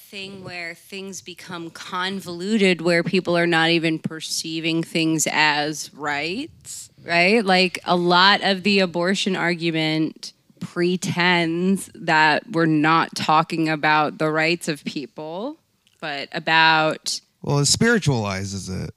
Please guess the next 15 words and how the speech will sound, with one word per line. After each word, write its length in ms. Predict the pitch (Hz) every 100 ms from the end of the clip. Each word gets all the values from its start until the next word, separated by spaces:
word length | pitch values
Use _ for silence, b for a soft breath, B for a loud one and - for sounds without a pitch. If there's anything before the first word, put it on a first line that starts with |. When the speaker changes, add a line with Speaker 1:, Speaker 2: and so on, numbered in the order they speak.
| _
Speaker 2:
sort 320 | - - 101 98
of, 300 | 98 104 -
in 100 | -
a 40 | 98
way. 80 | 101
Speaker 1:
Yeah. 500 | 104 175 180 240 -
Basically, 760 | 277 381 415 - 381 320 349 339
we 140 | 294
don't 220 | 233 262 302
have 120 | 311
enough 280 | 294 269 -
people 320 | 262 247 247
saying, 520 | - 240 233 220 214 - -
"Tough 640 | 196 - 285 349 403 -
shit." 1120 | - - - 370 427 381 247 208 - - -